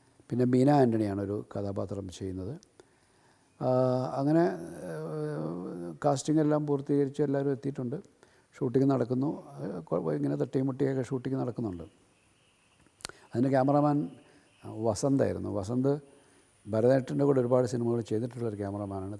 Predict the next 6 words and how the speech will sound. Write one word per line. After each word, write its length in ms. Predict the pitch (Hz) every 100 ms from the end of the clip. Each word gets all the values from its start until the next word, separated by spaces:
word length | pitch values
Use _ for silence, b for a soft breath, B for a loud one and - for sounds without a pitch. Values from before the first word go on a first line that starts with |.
| -
തമിഴ്, 320 | 107 120 135 - - - -
ആ, 200 | 131 131 131
തമിഴ്, 340 | 123 127 127 - - - - _ b b b b -
ആ, 60 | 131 123 123 131
നാ-, 240 | 135 139 -
തമിഴ്നാട്ടുകാരനാണ്. 840 | 127 127 135 131 143 123 107 135